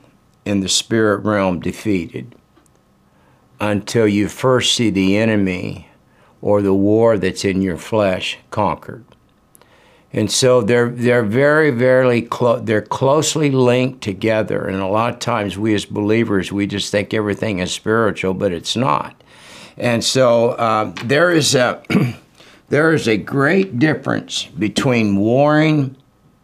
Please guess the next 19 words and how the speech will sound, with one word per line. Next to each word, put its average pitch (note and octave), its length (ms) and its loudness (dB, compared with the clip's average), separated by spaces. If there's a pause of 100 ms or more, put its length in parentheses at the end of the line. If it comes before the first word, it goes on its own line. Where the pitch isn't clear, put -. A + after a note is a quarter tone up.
(440)
against A#2 500 -2
your A2+ 80 -4
flesh - 800 -4 (1080)
and F#2+ 320 -2
God A2+ 380 2
warring G#2 800 2 (560)
in G#2+ 200 -2
the F#2+ 60 -2
spirit G#2+ 520 0
realm. F2+ 480 -8 (360)
And, G#2 440 -4
um, - 460 -8 (920)
and A2 220 -2
this C#3+ 200 0
maybe B2+ 340 2
will A2 80 2
help G#2+ 340 -2
you, - 140 -16 (160)
but G2 280 -2